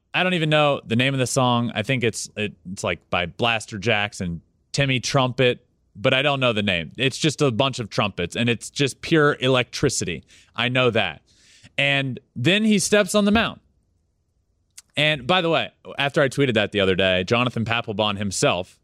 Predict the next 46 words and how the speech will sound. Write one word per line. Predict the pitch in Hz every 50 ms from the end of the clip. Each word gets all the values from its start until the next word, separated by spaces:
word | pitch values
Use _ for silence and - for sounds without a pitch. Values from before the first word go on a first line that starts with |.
| _ _
shipping | - - 117 101 - 107
up | 104 -
to | - 95
Boston, | 87 113 117 113 - - 98 92 87 82 - _ _ _ _ _
responded | 117 131 131 - - - 156 147 170 180 160 147 127 107 -
to | - 165 160
that | 151 139 123 113 -
tweet | - - 175 131 101 92 - _ _ _ _ _ -
and | 117 123
said, | - 156 139 139
"I | 143 139
assume | 139 135 - - 208 208 190
you're | 170 139
talking | - 175 147 147 147 151
about | 139 135 135 117
in | 131 139 135
the | 131 123
game | 107 131 127 123 117 110
currently, | - - - 175 165 123 98 78 80 85 78 73 78 - _ _ _ _ _
correct?" | - 127 113 110 110 113 123 - _ - -
With, | 107 110 101 101
like, | 113 107 104 -
the | - 98 95
hmm | - - - 151 147 127 95 82 78 78 - _ _ _ _
emoji, | - 92 95 87 87 82 - 87 71 - - _ _ _ _ _ _ _ _ _ _ _ _ _ _ _
of | - 113 92
which | 101 104 - -
I | 101
said, | 90 - 98 90
"Yes, | 104 98 76 - - - -
absolutely." | 87 87 82 - 98 95 113 120 67 64 65 - - _ _ _ _ _ _ _ _ _ _ _ _ _ _ _ _ _ _ _ _ _ _
So | _ - - 131 117 110
that | - 107 110 117
was | 107 -
pretty | - - 98 92
cool | - - 92 90 95 85
because | 101 95 - 104 90 98
I | 95 95
just | 82 104 101 - -
mentioned | 104 101 95 - 98 87
him | 104 107 104
as | 95 92 87
he | 98 95 98 123 131 123
also | 113 120 117 107 - 104 92 85 80 82 82 -
was, | 101 98 92 82 - - -
was | - 92 95 85 71